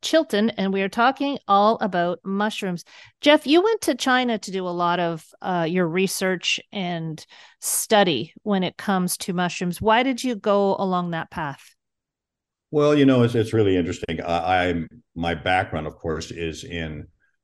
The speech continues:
Speaker 2: uh, mushroom cultivation, large scale mushroom cultivation that I, I learned during the seventies, ten years at the mushroom farm there. And,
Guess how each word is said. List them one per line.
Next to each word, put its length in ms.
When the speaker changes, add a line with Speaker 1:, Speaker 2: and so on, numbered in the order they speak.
Speaker 2:
uh, 80
mushroom 640
cultivation, 720
large 460
scale 480
mushroom 500
cultivation 800
that 160
I, 360
I 200
learned 480
during 340
the 120
seventies, 420
ten 300
years 240
at 80
the 80
mushroom 400
farm 240
there. 220
And, 300